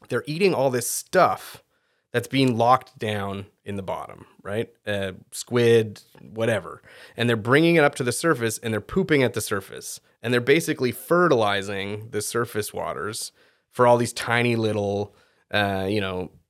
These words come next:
microscopic photosynthetic, uh, phytoplankton, right? This, this, these species that live in the water. And what they, those things are doing are creating little, uh,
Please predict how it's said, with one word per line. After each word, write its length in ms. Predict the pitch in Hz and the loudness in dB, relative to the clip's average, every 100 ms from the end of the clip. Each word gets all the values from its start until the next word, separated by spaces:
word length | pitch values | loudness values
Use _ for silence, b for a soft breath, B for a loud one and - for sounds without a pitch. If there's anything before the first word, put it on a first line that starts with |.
| _ | _
microscopic 1080 | 107 113 117 110 - 101 98 98 90 - - _ _ | -2 -2 -2 -2 0 0 0 -6 -8 -12 -20 _ _
photosynthetic, 840 | - 113 104 95 104 98 98 92 92 _ - _ _ 101 | -10 -6 -4 -6 -8 -6 -6 -4 -8 _ -20 _ _ -8
uh, 180 | 98 | -6
phytoplankton, 760 | 95 139 165 113 90 78 - - - _ _ | 0 2 4 2 -2 -10 -12 -16 -18 _ _
right? 300 | 107 110 - | -10 -10 -8
This, 300 | 101 - - - 101 - - 113 _ _ _ | -8 -8 -10 -12 -14 -16 -20 -20 _ _ _
this, 400 | 104 104 - - - | -10 -8 -8 -12 -10
these 160 | 113 107 | -8 -8
species 400 | - 123 120 107 | -6 -8 -6 -6
that 140 | 98 | -6
live 100 | 101 | -6
in 60 | 95 | -8
the 80 | |
water. 340 | 98 117 - - B B B | -4 -4 -6 -12 B B B
And 100 | 127 | 2
what 160 | 143 | 4
they, 140 | 143 127 | 6 4
those 340 | 120 131 139 | 4 2 2
things 200 | 151 135 | 0 0
are 60 | 120 | -2
doing 380 | 104 214 208 113 | 2 4 6 4
are 80 | |
creating 600 | 107 - 143 147 151 131 | -2 -2 0 2 2 2
little, 560 | 117 123 127 127 147 147 b b b - | 2 2 4 4 2 -2 b b b -2
uh, 240 | 110 110 | 0 0